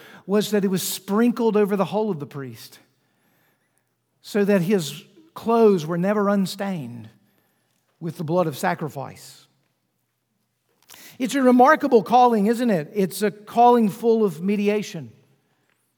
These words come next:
a calling that at every point was working between heaven and earth,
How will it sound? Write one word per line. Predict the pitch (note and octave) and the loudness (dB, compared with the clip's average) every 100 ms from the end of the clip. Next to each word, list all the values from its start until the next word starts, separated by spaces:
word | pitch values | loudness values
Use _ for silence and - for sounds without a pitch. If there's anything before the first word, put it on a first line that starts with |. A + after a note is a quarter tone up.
| _ | _
a | E3+ | -16
calling | - G#3+ A#3 A3+ | 2 4 4 2
that | G#3 | 0
at | F#3+ | 2
every | G3 G#3+ F#3 | 0 -2 -4
point | G3+ G#3 G3+ | -4 -4 -2
was | F3+ D3+ | -6 -4
working | F#3+ - G3+ | -6 -4 -4
between | F3+ F#3 F#3 | -4 -4 -2
heaven | F#3+ G3 | -2 -2
and | G3 | -4
earth, | F#3+ C3+ - | -4 -8 -14